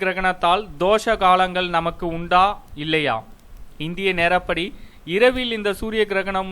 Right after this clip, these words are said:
நடைபெறுவதால் தோஷ காலம் இந்தியாவில் இல்லை. சூரிய கிரகணத்தின் போது நாம் என்ன செய்யலாம், செய்யக்கூடாது? இந்தியாவில் வரும் இந்த சூரிய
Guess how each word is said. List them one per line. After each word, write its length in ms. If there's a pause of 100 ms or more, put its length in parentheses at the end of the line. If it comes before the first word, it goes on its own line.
நடைபெறுவதால் 720 (380)
தோஷ 380
காலம் 300 (100)
இந்தியாவில் 580 (320)
இல்லை. 240 (1080)
சூரிய 300 (120)
கிரகணத்தின் 600
போது 220 (100)
நாம் 160 (140)
என்ன 260
செய்யலாம், 480 (280)
செய்யக்கூடாது? 800 (1080)
இந்தியாவில் 560 (640)
வரும் 280 (460)
இந்த 300
சூரிய 240